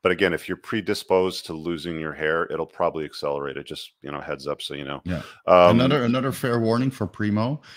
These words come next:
Speaker 2: is if you have sleep apnea or you're a little bit higher body weight and you, you're snoring at night, you wake up gasping for air, and you didn't do a sleep study yet, or you don't have a C pap,
Speaker 1: Mm-hmm.
Speaker 2: that is also causing your hematocrit to go up.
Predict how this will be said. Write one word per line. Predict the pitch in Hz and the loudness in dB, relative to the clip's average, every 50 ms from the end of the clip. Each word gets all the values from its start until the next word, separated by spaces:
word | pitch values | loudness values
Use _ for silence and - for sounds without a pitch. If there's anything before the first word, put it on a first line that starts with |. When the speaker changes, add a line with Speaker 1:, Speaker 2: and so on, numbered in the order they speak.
| - - _ _ _ - | -20 -20 _ _ _ -2
Speaker 2:
is | 117 113 - - | 0 0 0 0
if | - 127 113 - - | -2 -4 -4 0 0
you | 123 | 2
have | 113 110 101 | 2 2 0
sleep | - - - - 98 98 101 101 - | 0 -2 -2 0 0 0 0 0 0
apnea | - 110 123 123 - - 117 110 117 135 175 160 - - | -2 -2 -2 0 0 0 0 0 0 0 -2 -4 -6 -6
or | 95 | -4
you're | 92 92 | -2 0
a | 90 | 2
little | 92 87 | 2 0
bit | 90 82 | 0 -2
higher | 78 90 90 90 87 82 | -2 -2 0 0 0 0
body | 73 78 80 87 95 | -2 -2 -2 -2 -2
weight | 101 104 107 123 131 - - - | -2 -2 -2 -2 -4 -6 -8 -8
and | 90 95 95 | -4 -2 -2
you, | 92 95 92 92 90 87 87 | 0 0 0 0 -2 -2 -2
you're | 90 82 87 87 | -2 -2 -2 -2
snoring | - - - 98 95 92 95 92 90 | -2 -2 0 0 0 2 2 2 0
at | 82 - - | -2 -2 -4
night, | 87 85 82 73 - | -2 -2 -2 -4 -4
you | 80 | -4
wake | 76 82 85 82 - | -2 -2 -2 -2 -2
up | 87 78 - - 76 | -4 -6 -6 -10 -8
gasping | 73 80 80 82 80 - - 82 76 | -4 -2 -2 -2 -2 -4 -6 -8 -8
for | - - 69 | -8 -8 -6
air, | 76 80 87 87 87 | -4 -2 0 2 2
and | 82 80 | 2 2
you | 78 | 0
didn't | 73 78 85 85 80 | 0 0 0 0 0
do | 73 82 80 | 0 -2 -2
a | 76 | -2
sleep | - - 92 87 78 | -2 -2 -4 -4 -6
study | - - 82 78 80 | -6 -6 -6 -4 -4
yet, | 80 82 82 80 - | -2 -2 -2 -2 -4
or | 85 76 | -4 -6
you | 73 | -4
don't | 76 85 85 | -4 -4 -4
have | 82 78 69 | -4 -6 -6
a | 73 | -6
C | - - - 78 | -6 -4 -4 -4
pap, | 80 - - 78 82 110 - _ _ _ _ - - _ _ _ - | -4 -2 -2 -2 -2 -4 -6 _ _ _ _ -20 -20 _ _ _ -16
Speaker 1:
Mm-hmm. | 76 71 | -8 -2
Speaker 2:
that | 80 98 110 113 | 0 2 2 2
is | 107 92 | 0 -2
also | - - 101 110 110 - - 113 104 | -2 -2 -2 -2 -2 0 -2 -2 -4
causing | - - 101 95 101 98 92 101 | -4 -2 -2 0 0 0 0 0
your | 98 90 90 87 | 0 2 0 0
hematocrit | 82 85 85 85 82 85 90 - - 90 78 - | 0 0 0 0 0 -2 -4 -6 -6 -8 -8 -8
to | - 76 | -8 -10
go | 69 71 78 73 76 78 | -8 -6 -6 -4 -4 -4
up. | 69 65 - | -6 -8 -10